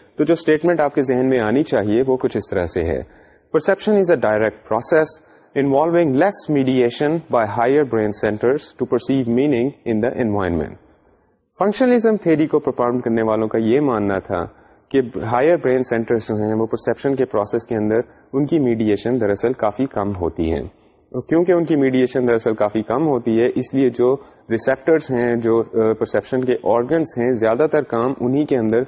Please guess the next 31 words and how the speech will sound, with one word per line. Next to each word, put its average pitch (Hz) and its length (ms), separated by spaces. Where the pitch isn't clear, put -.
ہو 117 200
جاتا 135 340
ہے، 127 140
جس 127 160
کی 131 80
وجہ 117 200
سے 120 160
ہمیں 113 320
پرسیپشن 120 480
ملتی 113 380
ہے 127 160
اور 120 220
ہم 123 260
اپنی 131 440
انوائرمنٹ 120 560
کے 117 60
اندر 113 220
کوئی 120 160
میننگ 113 340
ڈھونڈنا 107 400
شروع 117 220
کر 107 180
دیتے 90 280
ہیں۔ 80 180
ان 160 120
کا 220 120
کہنا 151 300
یہ 123 200
ہے، 95 260
نمبر 131 200
ون، 92 320